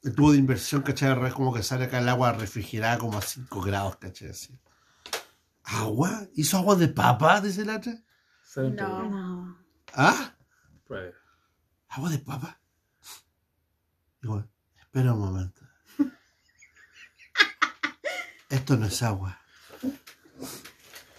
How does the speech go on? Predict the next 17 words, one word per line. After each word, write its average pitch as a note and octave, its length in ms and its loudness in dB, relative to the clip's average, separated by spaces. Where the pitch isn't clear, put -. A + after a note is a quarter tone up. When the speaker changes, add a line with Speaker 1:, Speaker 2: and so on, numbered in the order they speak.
Speaker 1:
Y C3 80 -2
te B2+ 160 4
mira C3 220 6
con B2 120 4
los B2+ 120 4
ojos C#3 160 4
Speaker 2:
Sí. A#2+ 60 4
Speaker 1:
abiertos. B2+ 400 2
Speaker 4:
En - 100 4
Speaker 2:
Digo, D3 200 8
Speaker 4:
algunas C#3 260 0
partes F4+ 320 -8
sí D#4+ 100 -2
le B3 140 -8
llaman F#3 340 -10
agua. C4 420 -4
Speaker 2:
digo, B2 380 4